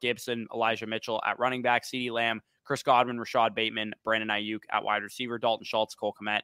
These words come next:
at tight end. And then he has, um, no twenty twenty-three second, but looks like all of his other picks here. So, uh, he's looking for basically a top to bottom overview of his team. Should he s-, sit tight and not make any moves? Should I blow my draft capital and get another running back or wide receiver one?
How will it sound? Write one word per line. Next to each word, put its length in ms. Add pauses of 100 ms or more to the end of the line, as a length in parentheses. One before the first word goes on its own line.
(320)
at 180
tight 240
end. 280
And 160
then 120
he 100
has, 320
um, 300 (140)
no 360
twenty 240
twenty-three 360
second, 360
but 180
looks 200
like 160
all 160
of 60
his 200
other 180
picks 300
here. 180
So, 280 (440)
uh, 180
he's 260
looking 380
for 240
basically 360
a 40
top 240
to 60
bottom 260
overview 380
of 60
his 120
team. 260
Should 200
he 60
s-, 280
sit 260
tight 260
and 120
not 180
make 160
any 140
moves? 360 (260)
Should 140
I 80
blow 220
my 140
draft 320
capital 340
and 100
get 120
another 240
running 200
back 240
or 60
wide 220
receiver 340
one? 300